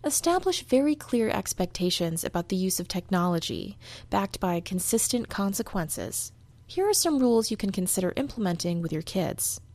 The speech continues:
Don't talk online to someone they don't know. Discuss with your kids what it means to know someone. Give clear examples about who they can and can't interact with online.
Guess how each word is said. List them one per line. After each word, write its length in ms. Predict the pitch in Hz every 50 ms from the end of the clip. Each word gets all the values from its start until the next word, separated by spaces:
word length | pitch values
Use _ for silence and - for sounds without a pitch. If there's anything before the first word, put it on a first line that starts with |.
| - - -
Don't 260 | - 254 277 349 -
talk 280 | - - 285 285 277 -
online 420 | 269 269 240 214 196 185 185 190 185
to 100 | - 202
someone 340 | - - 180 175 175 175 175
they 140 | 175 170
don't 280 | 175 - 170 160 160 -
know. 440 | 175 165 165 165 156 151 - - - - - - - - - - -
Discuss 480 | 311 294 - - - 349 349 330 -
with 120 | - 311 -
your 120 | 254 233
kids 360 | - - - 208 196 190 -
what 220 | - 214 208 254 269
it 140 | 285 262 240
means 340 | 247 247 233 226 214 -
to 120 | - - 220
know 300 | 202 202 208 208 214 226
someone. 680 | 220 - - 170 156 151 - - - - - 190 202 - - - - - -
Give 160 | - 220 -
clear 380 | - - - 247 240 247 254
examples 600 | 254 233 - - 202 196 196 - 226 214 214 208 -
about 240 | - - - - -
who 120 | - 233
they 140 | 202 208 196
can 480 | - - - 226 220 220 220 214 208 -
and 160 | 202 196 196
can't 340 | - - 277 285 294 - -
interact 460 | 214 196 190 185 185 185 190 - -
with 140 | 175 175 170
online. 640 | 165 165 165 165 170 170 165 156 139 131 156 165